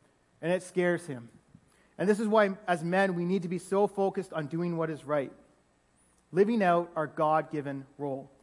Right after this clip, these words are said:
taking the narrow path. We're all ca-, called to take this path together, women, men, children. I just believe that there's a specific attack going on right now,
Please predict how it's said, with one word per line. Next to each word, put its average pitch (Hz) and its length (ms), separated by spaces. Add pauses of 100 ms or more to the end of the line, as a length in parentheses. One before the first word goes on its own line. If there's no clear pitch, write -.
(280)
taking 180 560
the 165 80
narrow 139 460 (160)
path. 143 340 (580)
We're 165 120
all 190 160
ca-, 185 280
called 170 260
to 151 60
take 156 200
this 147 120
path 139 280
together, 139 420 (300)
women, 156 420 (320)
men, 151 400
children. 143 560 (720)
I 170 80
just 165 220
believe 160 320
that 139 280 (220)
there's 151 160
a 143 60
specific 170 520
attack 143 360
going 135 220
on 131 120
right 131 180
now, 131 220